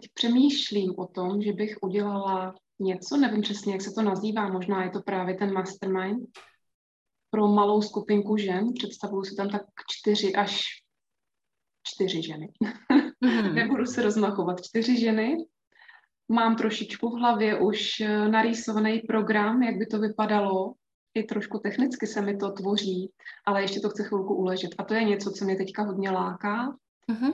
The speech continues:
Speaker 1: ale vím, že to potřebuje ještě, ještě trošku času.
Speaker 2: Mhm. Tak. Jak se to zlepší, eh,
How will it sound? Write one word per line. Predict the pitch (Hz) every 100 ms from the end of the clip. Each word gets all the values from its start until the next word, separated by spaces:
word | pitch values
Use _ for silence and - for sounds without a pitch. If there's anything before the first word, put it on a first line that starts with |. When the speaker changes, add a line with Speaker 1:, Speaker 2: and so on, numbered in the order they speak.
| - _ _
Speaker 1:
ale | 208 202
vím, | 190 190
že | 190 196 -
to | 185
potřebuje | 180 185 - 180 175 -
ještě, | 175 196 - _ -
ještě | 208 196
trošku | 196 190 -
času. | 196 202 196 - 170 _ _ _ _ 214
Speaker 2:
Mhm. | 196 214 311 - _ _ _ _ _ 165 - - _ _ _ -
Tak. | 170 160 160 _ _ _ _ - - - - - _
Jak | 196 196
se | - 208
to | 233
zlepší, | 233 233 233 - - 262 262 269 - -
eh, | 208 208